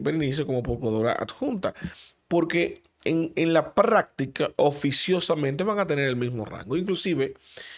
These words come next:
se, podemos decir, ¿verdad? Y todo el mundo ya lo ha visto, cómo ha funcionado todo en el Ministerio Público, que existen dos Procuradurías Generales, una dirigida por doña Miriam Germán y la otra dirigida por Jenny Berenice.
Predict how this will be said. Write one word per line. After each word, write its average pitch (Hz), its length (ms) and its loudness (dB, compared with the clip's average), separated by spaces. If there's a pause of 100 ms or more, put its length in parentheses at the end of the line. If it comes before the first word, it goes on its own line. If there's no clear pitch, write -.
se, - 380 0 (500)
podemos 180 340 4
decir, 156 600 2
¿verdad? 104 280 2
Y 123 120 -4
todo 123 220 0
el 143 40 0
mundo 143 260 0
ya 135 220 0
lo 139 100 2
ha 123 40 2
visto, 123 340 0
cómo 104 220 -2
ha 107 40 -2
funcionado 120 540 -2
todo 120 220 -2
en 117 60 -2
el 113 40 -2
Ministerio 110 340 -2
Público, 107 520 -4 (540)
que 202 80 4
existen 202 440 2
dos 208 240 2
Procuradurías 143 800 4
Generales, - 640 0 (360)
una 196 360 4 (340)
dirigida 143 540 2
por 156 280 0
doña 123 280 0
Miriam 135 240 2
Germán 175 380 0
y 180 40 0
la 160 120 4
otra 151 180 2
dirigida 127 380 0
por 110 220 -6
Jenny 107 380 -4
Berenice. 92 500 -10